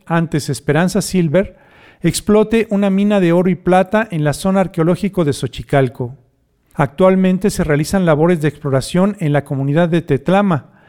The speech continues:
por lo que se intenta evitar el inicio de operaciones de la mina. El lunes siguiente, diez de enero, se realizó una marcha desde Tetlama a la alcaldía de Temisco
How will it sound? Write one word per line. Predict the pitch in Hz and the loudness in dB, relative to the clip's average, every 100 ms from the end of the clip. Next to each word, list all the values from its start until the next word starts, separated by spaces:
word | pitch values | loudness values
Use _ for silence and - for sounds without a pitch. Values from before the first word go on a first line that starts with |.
| - - - | -20 -20 -4
por | 160 | 0
lo | 151 156 | 0 0
que | 160 | -2
se | - | -2
intenta | 160 160 196 196 | -2 0 0 2
evitar | 185 156 185 196 208 | 0 0 2 2 2
el | 160 147 | -2 0
inicio | 156 175 196 | 0 0 0
de | 165 | 0
operaciones | - 135 127 180 190 208 | 0 -2 -2 -2 0 0
de | 156 170 | 0 0
la | 160 | 0
mina. | 135 127 113 - _ _ _ _ - | -2 -4 -6 -10 _ _ _ _ -6
El | 165 151 | 0 2
lunes | 175 - | 2 0
siguiente, | 151 127 170 190 170 | -4 0 2 2 0
diez | 139 165 | 2 0
de | 175 | 2
enero, | 170 175 185 226 - - | 2 4 2 0 -8 -20
se | - 175 | -4 0
realizó | 160 156 151 220 226 226 | 2 2 2 2 2 2
una | 196 196 | 0 0
marcha | 185 208 208 165 123 | 2 0 0 -4 -4
desde | 151 147 147 | -6 -4 -2
Tetlama | 139 143 170 185 190 220 - | -2 -2 0 2 2 0 -2
a | 160 | 0
la | 151 | 0
alcaldía | 147 156 147 180 | 0 0 0 2
de | 185 | 0
Temisco | 180 170 208 - 143 123 | 0 -2 -2 -4 -8 -8